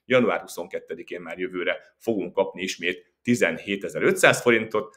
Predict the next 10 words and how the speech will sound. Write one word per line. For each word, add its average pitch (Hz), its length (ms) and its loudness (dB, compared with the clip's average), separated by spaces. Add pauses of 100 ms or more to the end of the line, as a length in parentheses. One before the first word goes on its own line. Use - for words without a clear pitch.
(100)
kamatot, 113 540 4 (400)
és 190 260 10
így 147 120 0
tovább, 110 340 4
és 139 280 2
így - 140 0
tovább, 180 580 4
tehát 107 200 0
minden 127 420 2
január, 131 800 4